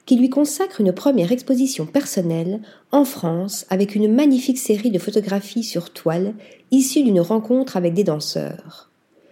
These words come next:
De la peinture apprise à Lucas School de Bruxelles, Laure Stessel a, en effet, gardé le support, la toile, et le geste, celui par lequel elle applique, sur le tissu, l'émulsion gélatino-argentique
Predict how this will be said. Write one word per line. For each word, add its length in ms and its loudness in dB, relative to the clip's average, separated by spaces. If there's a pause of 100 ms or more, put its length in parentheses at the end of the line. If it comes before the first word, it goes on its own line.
(400)
De 100 2
la 120 4
peinture 640 2
apprise 580 -2
à 80 -2
Lucas 400 -2
School 160 0
de 80 2
Bruxelles, 640 -4 (400)
Laure 260 4
Stessel 640 -2 (100)
a, 220 -4
en 160 2
effet, 420 -2 (300)
gardé 280 2
le 100 4
support, 760 -6 (100)
la 160 0
toile, 560 -4 (460)
et 80 6
le 100 6
geste, 540 -4 (240)
celui 340 4
par 160 0
lequel 460 0
elle 140 2
applique, 540 -6
sur 220 0
le 80 4
tissu, 480 -6 (380)
l'émulsion 580 4
gélatino-argentique 1300 0